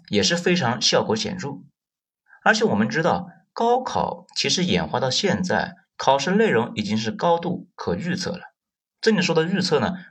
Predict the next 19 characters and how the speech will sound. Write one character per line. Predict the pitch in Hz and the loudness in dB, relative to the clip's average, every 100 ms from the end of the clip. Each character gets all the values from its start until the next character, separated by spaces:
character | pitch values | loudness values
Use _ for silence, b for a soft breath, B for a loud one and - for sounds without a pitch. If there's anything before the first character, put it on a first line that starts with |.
| _ | _
不 | - 143 | -4 -2
是， | 143 123 113 95 - | -2 -2 -2 -2 -4
不 | |
是 | 113 143 | -2 2
押 | 147 | 2
题， | 143 92 90 - - _ - | 0 -2 -4 -4 -14 _ 0
而 | 160 | 2
是 | |
说 | 180 185 180 B B | 2 2 0 B B
你 | 143 | -4
可 | - 156 | 0 0
以 | |
按 | - 190 180 | 2 0 2
照 | 147 | 0
一 | - 110 | -2 -4
定 | 165 | -4
的 | 135 | -6
套 | - 175 123 | -6 -4 -2
路， | - - | -4 -14